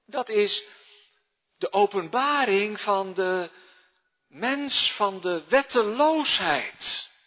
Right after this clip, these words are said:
De zoon van het verderf, de tegenstander. Die tegenstander die zegt, "Ik ben God en jullie moeten voor mij knielen."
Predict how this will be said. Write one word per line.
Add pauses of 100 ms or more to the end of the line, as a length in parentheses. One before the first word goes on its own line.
(800)
De
zoon
van
het
verderf, (1700)
de
tegenstander. (1160)
Die
tegenstander
die
zegt,
"Ik
ben
God (240)
en
jullie
moeten
voor
mij
knielen."